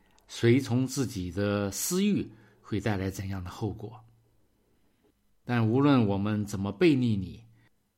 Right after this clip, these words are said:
无论我们犯罪的后果有多么严重，你的恩典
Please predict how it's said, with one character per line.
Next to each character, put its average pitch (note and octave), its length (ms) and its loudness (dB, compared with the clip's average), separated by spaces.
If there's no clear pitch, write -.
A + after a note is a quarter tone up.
无 A2+ 120 -2
论 B2+ 200 4
我 G#2+ 100 2
们 A2 160 0
犯 A#2+ 260 0
罪 C3+ 140 2
的 A#2 60 2
后 C3+ 240 2
果 G#2 180 -2
有 F2+ 140 -6
多 A#2+ 240 -2
么 G#2+ 100 0
严 F2 380 -8
重， C3 260 -4
你 F#2 200 -6
的 G2+ 200 -10
恩 E3 260 -4
典 G2+ 280 -10